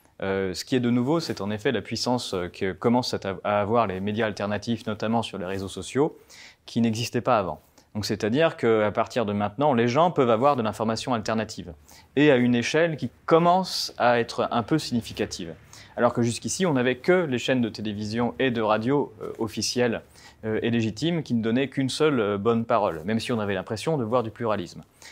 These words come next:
Donc, est-ce que finalement, euh, voilà, est-ce que finalement on est en train de limiter le pluralisme ou est-ce qu'en fait c'est maintenant qu'il y a du pluralisme et qu'on s'en rend compte et que du coup il y a une, une frousse extrêmement forte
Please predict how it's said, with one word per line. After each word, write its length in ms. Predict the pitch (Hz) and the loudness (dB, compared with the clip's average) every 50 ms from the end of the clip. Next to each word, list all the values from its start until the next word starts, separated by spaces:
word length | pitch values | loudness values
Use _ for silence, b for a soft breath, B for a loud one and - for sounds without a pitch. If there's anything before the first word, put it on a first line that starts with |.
| B B B B B | B B B B B
Donc, 160 | 113 107 - | -4 -4 0
est-ce 220 | - 117 117 - - | -2 -2 -2 0 -2
que 100 | 123 110 | -2 -2
finalement, 800 | - - 143 143 139 135 139 139 143 143 147 143 131 113 - - | -2 0 2 2 2 2 2 2 2 4 4 4 2 2 0 0
euh, 840 | 101 107 107 104 101 101 98 95 95 92 92 92 92 92 92 92 90 - - - - - - - 85 | 0 0 2 2 2 0 0 0 -2 -2 -4 -4 -4 -6 -6 -6 -8 -10 -14 -18 -20 -20 -20 -12 -4
voilà, 260 | 95 107 107 104 - | -2 0 2 2 2
est-ce 140 | 98 110 - | 0 -2 0
que 80 | - 113 | -2 -2
finalement 280 | - 123 123 135 139 | 0 0 2 2 2
on 60 | 127 110 | 2 0
est 40 | |
en 80 | 107 107 | 0 -2
train 140 | - 113 107 | -2 -2 -2
de 40 | 110 | 0
limiter 360 | 113 123 127 131 123 - 127 | 2 2 2 2 2 2 0
le 60 | 120 | 0
pluralisme 640 | 101 - 110 101 98 104 120 147 185 180 151 127 113 - | 0 -2 -2 0 0 2 0 0 0 0 0 0 0 0
ou 160 | - 120 123 | 0 0 0
est-ce 140 | 131 127 - | 0 0 -2
qu'en 100 | 123 117 | -4 -2
fait 360 | - - 127 120 - - - _ _ _ _ _ _ - | 0 0 0 0 -2 -10 -18 _ _ _ _ _ _ -12
c'est 140 | - - | -4 0
maintenant 380 | 113 131 147 147 - 170 165 156 | 2 2 2 2 2 0 0 0
qu'il 100 | - 135 | 0 -2
y 40 | 113 | -2
a 20 | |
du 80 | 113 110 | -2 -4
pluralisme 580 | - - 117 104 104 113 139 165 165 139 123 | -4 -2 -2 0 0 2 0 0 0 -2 0
et 100 | - 139 | 0 0
qu'on 160 | 127 - 117 107 | -2 -2 -4 -6
s'en 140 | - - | -4 -2
rend 140 | 98 95 - | -2 -2 0
compte 320 | - 156 175 175 160 - - | 0 0 0 0 0 -4 -4
et 140 | - 113 113 | -4 -4 -4
que 100 | - 101 | -4 -8
du 160 | 87 90 90 | -8 -8 -6
coup 180 | - 139 156 143 | -2 0 0 2
il 60 | 113 | 2
y 80 | 101 | 0
a 60 | 98 101 | 0 -2
une, 200 | 101 98 98 87 82 80 82 - | -2 -4 -4 -6 -6 -8 -8 -4
une 140 | 98 113 110 | -2 -2 -2
frousse 340 | - - - 151 127 - 120 | -4 -2 -2 -2 -2 -2 -4
extrêmement 400 | 113 - - - 107 104 101 98 | -6 -4 -4 -4 -2 -2 -4 -2
forte 400 | - 143 147 147 - - - | -2 -2 -2 -2 -4 -18 -20